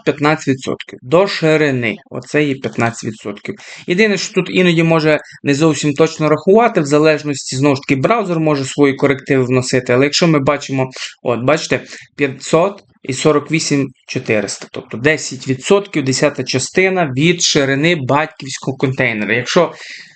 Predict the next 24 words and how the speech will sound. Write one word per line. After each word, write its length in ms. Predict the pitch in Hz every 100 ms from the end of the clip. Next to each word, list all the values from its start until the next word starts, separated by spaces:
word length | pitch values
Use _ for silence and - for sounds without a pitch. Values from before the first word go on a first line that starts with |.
| -
е, 160 | 131
буде 300 | 127 151 151
один 380 | 143 143 160 151
в 40 | 170
одному, 600 | 214 208 220 208 202 196 _ _ -
м, 300 | 139 139 135
е, 480 | 131 127 123 120 107 _ _ _ _ _ _ _ _ - 147
той 160 | 175 165
внутрішній 680 | 165 190 185 147 - 143 131
буде 320 | 131 143 135
в 340 | 123 - -
зовнішньому, 640 | 135 156 190 156 131 147 139
який 240 | 135 147
зовнішній 400 | 127 160 135 147
буде 180 | 139 143
фіксованої, 840 | 143 143 - 156 143 139 135 131 131 - - - _ -
е, 320 | - - -
ширини, 380 | 131 147 143 196
я 140 | 214 156
думаю, 280 | 160 151
цих 180 | 135 147
десять 220 | 135 143
відсотків 420 | 139 - 208 - 151
буде 200 | 160